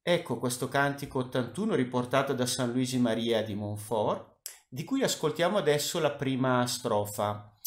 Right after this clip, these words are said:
Fu donato dalla Santa Vergine a un eremita di Inghilterra per liberarlo dalla tristezza in cui era caduto.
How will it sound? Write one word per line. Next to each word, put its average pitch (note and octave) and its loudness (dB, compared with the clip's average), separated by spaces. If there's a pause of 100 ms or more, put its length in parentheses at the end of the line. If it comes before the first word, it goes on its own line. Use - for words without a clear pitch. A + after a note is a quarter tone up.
(280)
Fu A#3 -2
donato C3 4
dalla B2+ 2
Santa C#3 0
Vergine A#2 0
a E3+ 2
un F#3+ 0
eremita F3 0
di C3 0
Inghilterra C3 -2 (300)
per C#3+ 2
liberarlo F#3+ 4
dalla D3 6
tristezza B2+ -2
in C3 0
cui B2 -6
era F#2+ 0
caduto. C#2+ -10